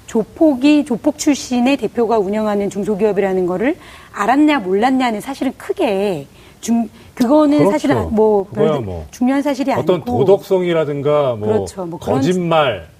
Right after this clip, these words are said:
Speaker 1: 음, 차원의
Speaker 2: 뭐,
Speaker 1: 문제가
Speaker 2: 뭐,
Speaker 1: 되는 거고.
Speaker 2: 예, 말 뒤집기 이런 거에 처원일 수 있지만, 이게 어떤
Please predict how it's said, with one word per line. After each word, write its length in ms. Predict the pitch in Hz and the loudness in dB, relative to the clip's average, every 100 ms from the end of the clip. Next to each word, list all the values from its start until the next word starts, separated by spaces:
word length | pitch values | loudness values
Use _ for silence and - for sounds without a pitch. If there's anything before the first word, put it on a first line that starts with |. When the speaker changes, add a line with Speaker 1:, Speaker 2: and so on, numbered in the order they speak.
| 202 | -10
Speaker 1:
음, 200 | 190 175 | -8 -8
차원의 400 | - 254 226 220 | -4 -2 -2 -4
Speaker 2:
뭐, 80 | 202 | -6
Speaker 1:
문제가 240 | 180 202 | -6 -4
Speaker 2:
뭐, 100 | 196 | -4
Speaker 1:
되는 180 | 175 165 | -6 -8
거고. 480 | 165 160 - 226 196 | -10 -12 -8 -6 -4
Speaker 2:
예, 200 | 101 101 | -4 -4
말 320 | 92 98 170 190 | -2 0 0 -2
뒤집기 420 | 160 160 151 127 | -6 -10 -10 -4
이런 280 | 113 190 208 | -2 -2 2
거에 200 | 208 202 | 2 2
처원일 440 | - 180 175 156 | -2 -6 -4 -6
수 140 | 135 | -6
있지만, 300 | 139 - 160 131 | -12 -10 -8 -6
이게 100 | 156 | -4
어떤 480 | 120 - 160 160 | -4 -4 -6 -6